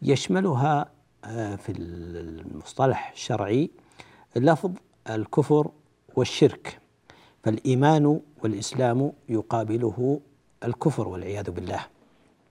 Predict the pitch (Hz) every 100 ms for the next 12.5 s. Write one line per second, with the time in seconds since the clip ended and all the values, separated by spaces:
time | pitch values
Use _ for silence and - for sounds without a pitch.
0 | _ _ _ - - - - - - 123
1 | 135 _ 151 135 - 147 165 151 147 196
2 | - - _ _ - 127 117 135 131 117
3 | 135 139 147 170 175 - _ _ - 104
4 | - 147 110 - - _ _ _ - 107
5 | 101 92 - - - - _ _ - -
6 | - - - 156 156 214 233 214 185 180
7 | 196 - 160 107 101 98 120 95 113 -
8 | - 147 123 143 107 95 95 92 117 127
9 | 90 85 85 - 135 113 - 110 120 123
10 | 180 - _ _ _ _ - 170 160 160
11 | - 165 - 156 196 131 123 104 101 92
12 | - - 123 - 90